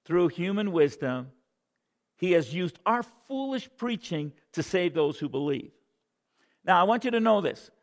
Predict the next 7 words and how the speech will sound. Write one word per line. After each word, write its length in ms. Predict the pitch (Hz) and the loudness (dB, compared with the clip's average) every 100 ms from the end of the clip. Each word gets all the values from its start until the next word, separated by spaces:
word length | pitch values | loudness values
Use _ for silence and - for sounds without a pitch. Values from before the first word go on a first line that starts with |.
| _ _ _ _ _ | _ _ _ _ _
The 120 | 156 190 | 4 6
message 720 | 202 240 - 262 254 - - _ _ _ | 8 8 6 2 2 -2 -16 _ _ _
isn't 400 | 202 190 190 170 - _ _ _ _ | 6 6 2 -4 -10 _ _ _ _
foolish. 400 | 185 175 123 - _ _ _ _ _ _ _ _ _ _ _ _ _ _ _ _ _ _ _ _ _ _ | 2 4 0 -8 _ _ _ _ _ _ _ _ _ _ _ _ _ _ _ _ _ _ _ _ _ _
To 140 | - 214 | 2 6
the 100 | 208 | 6
world, 400 | 233 294 254 | 8 6 4